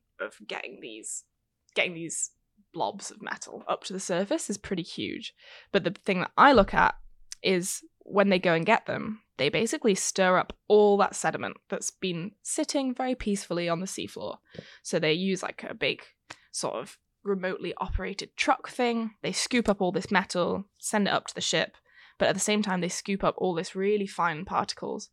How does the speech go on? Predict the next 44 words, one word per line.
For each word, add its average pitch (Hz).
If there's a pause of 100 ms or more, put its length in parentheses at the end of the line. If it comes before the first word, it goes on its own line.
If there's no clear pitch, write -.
(420)
and 185
then 180
they 180
don't 196
care 190
about 180
those 170
particles, -
so 185
they 160
just -
dump -
them. - (640)
And 151
what 196
I'm 165
looking 185
at -
is -
how 185
awful 160
that -
could 196
be -
for -
the -
environment, -
basically. - (460)
So -
it's 208
kind 269
of 226
a 190 (480)
double-edged 160
sword, 277
'cause 202
we're 185
like, 165
"Oh, 254
we 233
really 202
need 196
these 180
metals. 190